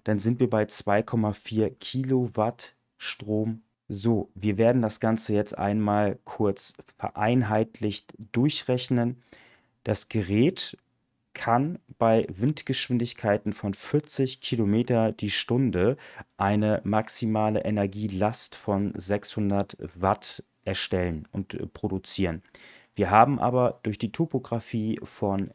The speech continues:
Gambia herausgefunden, dass der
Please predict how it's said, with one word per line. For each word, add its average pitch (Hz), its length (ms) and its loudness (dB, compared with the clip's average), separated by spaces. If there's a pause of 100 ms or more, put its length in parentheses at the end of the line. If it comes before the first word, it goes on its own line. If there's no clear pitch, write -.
(140)
Gambia 127 480 2
herausgefunden, 120 1000 0 (340)
dass 101 260 0
der 95 200 0